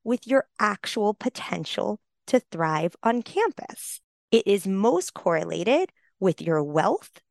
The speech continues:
and your privilege. And students who do not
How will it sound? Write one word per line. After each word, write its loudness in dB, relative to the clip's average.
and 4
your 4
privilege. -2
And 4
students 0
who -2
do -6
not 0